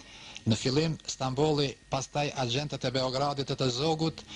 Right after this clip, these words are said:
e kishin dënuar disa herë Hasan Prishtinën, pasi nuk e kishin shtruar dot me koltuk e me armë. Ata e kërkonin me këmbgulje kryt e gjarprit, siç e quante Pashiqi atë, sepse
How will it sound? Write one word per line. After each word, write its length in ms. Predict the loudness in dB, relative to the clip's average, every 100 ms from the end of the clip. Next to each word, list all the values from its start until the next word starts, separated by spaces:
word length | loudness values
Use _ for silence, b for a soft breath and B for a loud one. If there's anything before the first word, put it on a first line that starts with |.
| B -2
e 80 |
kishin 320 | 0 0 -2 -2
dënuar 400 | 0 2 2 0
disa 320 | -2 -2 0
herë 240 | 2 2
Hasan 240 | -2 -4 -2
Prishtinën, 560 | -2 0 0 2 0 -2 B B -2
pasi 260 | -2 -2
nuk 140 | -4 -2
e 60 |
kishin 360 | 0 0 -2 -2
shtruar 480 | -2 2 4 2 0
dot 220 | -2 -2 -2
me 140 | -6
koltuk 480 | -4 -4 0 -2 0
e 140 | 0
me 100 | 0 0
armë. 420 | 0 0 -4 -10 -14 -20 B B B B B B -4
Ata 240 | 0 0 0 -4
e 100 | -4
kërkonin 480 | -4 0 2 4 2
me 100 | 2
këmbgulje 680 | 2 2 4 4 4 2 -2 -4
kryt 320 | 0 0 0 -2
e 80 | -2
gjarprit, 600 | 0 -2 -4 -6 -6 -6
siç 180 | -6 -4
e 20 | -4
quante 380 | -2 -4 -2
Pashiqi 580 | -2 -2 0 0 0 -2
atë, 360 | -2 -4 -6 -20 B B B
sepse 560 | -8 -6 -4 -2 -4